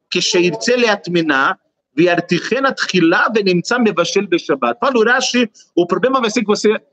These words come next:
você vai acabar pegando a sua kderá. O que que é kderá na linguagem da Gemara? A gente não usa essa linguagem hoje em dia no hebraico. O que que é kderá com kuf? Panela, e é femeod. Hoje em dia, como é que a gente fala panela em hebraico? Zir. A gente não usa essa palavra kderá no hebraico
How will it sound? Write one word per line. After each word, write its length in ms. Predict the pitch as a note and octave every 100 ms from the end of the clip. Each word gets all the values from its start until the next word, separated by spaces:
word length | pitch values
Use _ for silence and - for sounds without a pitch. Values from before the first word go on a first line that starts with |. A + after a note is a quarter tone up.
| _ -
você 200 | D#3 G#3
vai 100 | G#3
acabar 240 | G#3 G3+
pegando 220 | A3 G#3 G#3
a 20 |
sua 160 | G3
kderá. 440 | G#3 E3 F3+ D#3+ D3
O 20 |
que 100 | -
que 80 | A#3+
é 40 |
kderá 400 | - E3+ F3 E3
na 120 | D#3
linguagem 380 | C#3+ C#3+ D3+ D3
da 80 | C#3+
Gemara? 420 | C3 C3+ B2+ E3 - _ -
A 60 |
gente 140 | D#3 G3+
não 80 | G3+
usa 100 | F3
essa 140 | F3
linguagem 300 | E3+ E3 D#3+
hoje 100 | D#3
em 40 |
dia 120 | D3 D3
no 80 |
hebraico. 460 | C#3 C3 C3 - F#3+
O 40 | - _ _ _ _ -
que 80 | F3+
que 60 |
é 40 | G#3
kderá 460 | - D3 D#3+ D#3
com 160 | D#3 D#3
kuf? 280 | - G#3+ G#3+ _ _
Panela, 400 | D#3+ D#3+ F3+ D3
e 60 | B2+
é 60 |
femeod. 420 | F3+ G#3 F#3 D3+ - _ _
Hoje 180 | C#3+ D3+
em 20 |
dia, 140 | D#3 G3+
como 140 | G3
é 40 |
que 80 | G3
a 20 |
gente 100 | F3+
fala 160 | F3 F3
panela 320 | E3 D#3 D#3+
em 40 | D3
hebraico? 420 | C#3+ D#3+ - F#3+ _ -
Zir. 420 | - - C#4 D3 - _ _ _ _
A 60 | -
gente 220 | - -
não 80 | A#3
usa 100 | A3+
essa 160 | F#3+
palavra 320 | F3 F3 F3 F3
kderá 540 | D#3+ E3 D#3 D3+ C3+ _
no 80 | D#3+
hebraico 440 | C#3 D#3+ E3 -